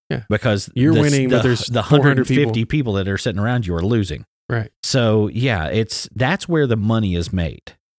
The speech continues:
Speaker 1: So, so it's like, uh, subsidizing.
Speaker 2: Yeah, pretty much. Yes.
Speaker 1: You got a bunch of people in there losing, subsidizing your winning.
Speaker 2: Absolutely. Absolutely.
Speaker 1: <laughs>
Speaker 2: Yeah, that one guy that wins a hundred thousand is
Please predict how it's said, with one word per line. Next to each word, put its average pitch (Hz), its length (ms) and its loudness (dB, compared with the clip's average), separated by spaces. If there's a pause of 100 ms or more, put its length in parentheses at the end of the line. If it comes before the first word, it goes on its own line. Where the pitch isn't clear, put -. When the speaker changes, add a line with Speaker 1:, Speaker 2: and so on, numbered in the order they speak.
Speaker 1:
So, 139 300 -2 (120)
so 143 200 2
it's 143 140 0
like, 147 260 -2
uh, 117 460 0 (540)
subsidizing. 117 600 -2 (540)
Speaker 2:
Yeah, 165 220 -10
pretty 185 300 0
much. 269 480 0
Yes. 190 360 -2
Speaker 1:
You 127 100 4
got 135 140 4
a 131 60 2
bunch 143 200 2
of 139 60 -2
people 147 240 4
in 139 80 2
there 131 160 2
losing, 127 380 2
subsidizing 120 600 0
your 123 160 4
winning. 110 320 0 (260)
Speaker 2:
Absolutely. 110 840 -2 (160)
Absolutely. 92 1040 -2
Speaker 1:
<laughs> - 60 -4 (280)
Speaker 2:
Yeah, 107 160 2
that 113 240 0
one 135 200 4
guy 123 200 2
that 110 100 -2
wins 117 220 0
a 110 40 0
hundred 113 260 0
thousand 113 500 -2 (200)
is 98 200 0